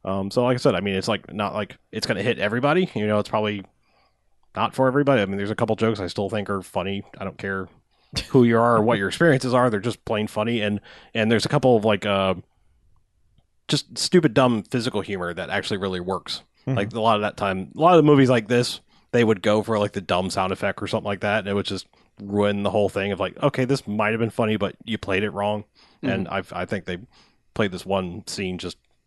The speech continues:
Speaker 1: perfectly.
Speaker 2: Hmm.
Speaker 1: It's very funny. So that's my recommendation for Sisters. I think I saw the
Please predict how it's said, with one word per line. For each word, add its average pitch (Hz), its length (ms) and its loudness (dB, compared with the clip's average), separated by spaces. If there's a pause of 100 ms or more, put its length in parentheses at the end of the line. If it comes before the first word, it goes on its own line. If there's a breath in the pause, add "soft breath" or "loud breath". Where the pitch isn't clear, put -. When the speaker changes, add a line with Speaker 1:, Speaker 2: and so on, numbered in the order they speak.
(260)
Speaker 1:
perfectly. - 440 -4 (180)
Speaker 2:
Hmm. 107 80 -6
Speaker 1:
It's - 280 -14 (1080)
very 87 140 -4
funny. - 200 -16 (800)
So 85 180 -8 (1160)
that's - 240 -16
my 90 260 -6 (520)
recommendation 98 520 -8
for 95 260 -10
Sisters. - 400 -12 (560)
I - 60 -6
think 208 200 4
I 208 80 8
saw 160 220 6
the 123 200 0